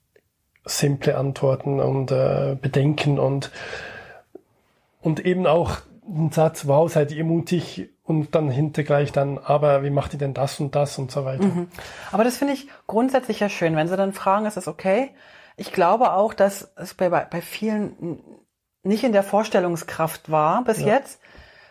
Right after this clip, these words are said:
Speaker 2: ähm, dass man das machen kann. Und wir zeigen das jetzt, dass es geht. Und vielleicht hat der eine oder andere Bock, ähm, auch sowas zu machen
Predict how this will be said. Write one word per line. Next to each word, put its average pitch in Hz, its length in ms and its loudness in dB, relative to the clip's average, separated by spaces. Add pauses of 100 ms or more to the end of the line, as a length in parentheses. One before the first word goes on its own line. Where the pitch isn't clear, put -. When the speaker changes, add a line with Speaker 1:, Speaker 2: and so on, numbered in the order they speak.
(120)
Speaker 2:
ähm, 185 580 -2 (1900)
dass 202 320 0
man 180 140 2
das 170 120 -2
machen 180 300 0
kann. 285 340 0 (360)
Und 196 140 0
wir 196 120 2
zeigen 175 360 0
das 269 180 -2
jetzt, 254 240 2
dass 226 120 -2
es 196 160 -8
geht. 240 380 -2 (320)
Und 202 300 -2 (180)
vielleicht 190 460 0
hat 214 80 0
der 202 100 4
eine 196 140 2
oder 185 100 2
andere 185 160 -2
Bock, 190 320 0
ähm, 170 380 -6 (100)
auch 196 200 2
sowas 247 240 2
zu 254 100 0
machen 247 320 0